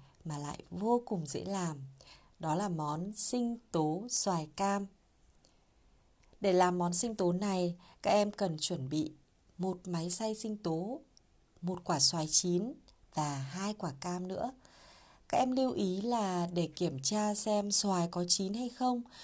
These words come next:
chúng mình dùng tay để nắn xem quả xoài có mềm hay không nhé. Cách làm như sau. Xoài các em gọt vỏ, cắt ra từng miếng. Cam thì mình cũng bóc vỏ, nhớ bóc hết phần vỏ trắng bên trong nhé.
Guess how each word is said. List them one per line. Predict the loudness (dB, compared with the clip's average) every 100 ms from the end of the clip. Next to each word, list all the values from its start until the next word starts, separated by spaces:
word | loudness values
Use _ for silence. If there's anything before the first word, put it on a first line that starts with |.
| -8
chúng | 2 2 4
mình | 2
dùng | 2 2 0 -4
tay | 2 4 4 0
để | -2
nắn | -2 -4 -4 -4
xem | -4 -4
quả | -2 2
xoài | 6 4 2 -4
có | -4
mềm | 0 0 0
hay | -2
không | -2 -4 0
nhé. | 2 0 -2 _ _ _ _ -20 -20 _ _ _ _ _ -4
Cách | 0
làm | 4 2 2
như | 2
sau. | 4 6 6 6 2 -20 _ _ _ -2
Xoài | 2 4 4 4 2
các | -2
em | -4 -4
gọt | -4 -6 -4
vỏ, | -2 -2 -2 -4 -8 _
cắt | -6 -4
ra | -2 -2 -4
từng | -4 -4
miếng. | -2 -2 -2 -8 _ _ _ _ _ _ 0
Cam | 0 0 -4 -10 -10
thì | -6
mình | -4 -4
cũng | -8 -8
bóc | -8 0
vỏ, | 2 2 -2 -16 -20 -8
nhớ | -2 0 2 0
bóc | -2 -2
hết | -4 -2
phần | -6 -8
vỏ | -6 -2
trắng | -2 -2 -4
bên | -4
trong | -2 0 -2
nhé. | -2 -4